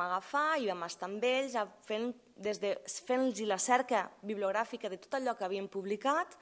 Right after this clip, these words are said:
a comprovar de que realment havien posat les dades correctament,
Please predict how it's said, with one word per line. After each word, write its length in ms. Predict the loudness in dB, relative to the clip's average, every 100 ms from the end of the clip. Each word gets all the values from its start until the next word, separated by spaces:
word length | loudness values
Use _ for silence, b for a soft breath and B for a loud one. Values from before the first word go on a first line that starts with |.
| B B B B B
a 100 | -2
comprovar 540 | -2 -4 -4 2 4 2
de 100 | 0
que 140 | 0
realment 500 | 2 2 2 0 2
havien 420 | 2 2 2 2 0
posat 280 | 0 2 2
les 160 | 2 2
dades 260 | 0 -4
correctament, 680 | -6 -8 -6 -4 -2 -2 -4